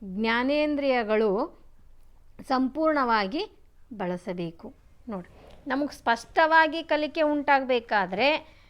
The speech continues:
ಅಂದ್ರೆ ಸ್ಪಷ್ಟವಾಗಿ ಕಲಿಕೆ ಉಂಟಾದಾಗ ಮಾತ್ರ ನೆನಪಿಗೆ ಬರಲು ಸಾಧ್ಯ ಆಗ್ತದ ಅಂತ ಹೇಳ್ಬೋದು. ಅದಕ್ಕಾಗಿ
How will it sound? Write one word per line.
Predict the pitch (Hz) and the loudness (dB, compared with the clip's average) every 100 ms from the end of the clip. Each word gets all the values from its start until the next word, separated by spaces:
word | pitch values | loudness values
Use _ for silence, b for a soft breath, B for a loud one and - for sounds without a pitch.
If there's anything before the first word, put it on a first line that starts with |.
| b - - | b -20 -12
ಅಂದ್ರೆ | 220 277 440 - | -4 0 -2 -4
ಸ್ಪಷ್ಟವಾಗಿ | - - 254 - 339 339 330 330 | -8 0 0 2 0 4 2 2
ಕಲಿಕೆ | 339 262 269 277 | 0 0 0 0
ಉಂಟಾದಾಗ | 320 285 285 302 302 294 285 269 | 0 0 2 6 6 6 4 4
ಮಾತ್ರ | 262 269 349 - - 392 427 B B 262 | 2 2 2 0 2 2 0 B B -4
ನೆನಪಿಗೆ | 247 269 262 262 254 | 0 0 -2 -2 0
ಬರಲು | 233 233 339 | 0 -2 -6
ಸಾಧ್ಯ | - 247 190 202 | -2 -2 -2 -6
ಆಗ್ತದ | 202 - 208 185 | -8 -10 -10 -8
ಅಂತ | 185 180 | -8 -10
ಹೇಳ್ಬೋದು. | 190 185 190 - | -12 -14 -20 -12
ಅದಕ್ಕಾಗಿ | 240 226 262 269 392 - - | -10 -2 -2 0 -4 -6 -20